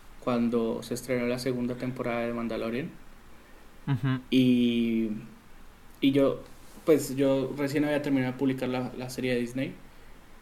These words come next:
Speaker 1: y me escribe él, y me dice que está, eh, pensando en hacer una serie colaborativa de, de la segunda temporada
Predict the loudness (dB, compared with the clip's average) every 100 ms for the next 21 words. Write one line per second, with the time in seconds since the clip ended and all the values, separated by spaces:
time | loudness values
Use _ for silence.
0 | 0 4 4 2 2 4 2 -2 -12 -8
1 | -6 -6 -12 -20 -20 -20 -20 -20 -20 -8
2 | 0 2 4 2 0 -2 0 0 0 -4
3 | -10 -18 -20 -18 -8 -4 -4 -4 -8 -10
4 | -16 -20 -20 -20 -20 -18 -18 -18 -10 -2
5 | 0 2 4 4 0 -6 -8 -6 -4 -4
6 | -2 -2 -2 0 2 2 0 -2 -2 -4
7 | -2 -2 -2 -8 -16 -18 -20 -20 -18 -8
8 | -6 -4 -6 -6 -8 -10 -14 -16 -16 -18
9 | -18 -14 -8 -6 -4 -4 -4 -2 -4 -2
10 | -2 -4 -6